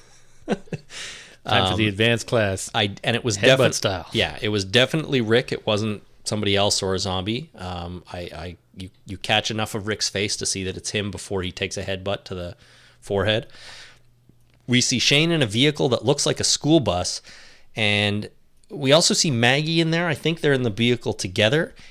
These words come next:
Speaker 2: and I think Maggie says, "Rick," like that.
Speaker 1: Right.
Speaker 2: It's hard to tell. It's hard to tell what she says. Then we see Rick standing bloodied in front of a school bus.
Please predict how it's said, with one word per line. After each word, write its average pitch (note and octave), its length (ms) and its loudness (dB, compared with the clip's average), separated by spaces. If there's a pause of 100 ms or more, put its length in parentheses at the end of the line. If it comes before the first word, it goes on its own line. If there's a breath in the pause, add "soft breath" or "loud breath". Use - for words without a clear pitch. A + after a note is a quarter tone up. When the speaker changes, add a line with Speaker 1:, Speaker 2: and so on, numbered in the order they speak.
(100)
Speaker 2:
and F#2+ 80 -8
I F#2+ 60 -4
think G#3 380 2
Maggie A#2+ 340 0
says, G2 440 2 (140)
"Rick," C#3+ 400 4 (440)
like G2+ 160 -4
that. F2 260 -10 (140)
Speaker 1:
Right. A2 180 -8 (140)
Speaker 2:
It's A#2 140 -2
hard C3 180 4
to - 60 -10
tell. E2+ 420 -2
It's - 160 -10
hard A2 160 0
to A2 40 -6
tell G2 220 -2
what F#2 140 -2
she F2+ 160 -6
says. E2 400 -6 (800)
Then G#2+ 160 2
we E3 80 6
see C#3 180 4
Rick B2 240 2
standing A2 600 0
bloodied G2+ 440 2 (200 loud breath)
in F2 100 -10
front D3 300 2
of - 80 -4
a D#2 40 -2
school - 280 -2
bus. D#2+ 380 -4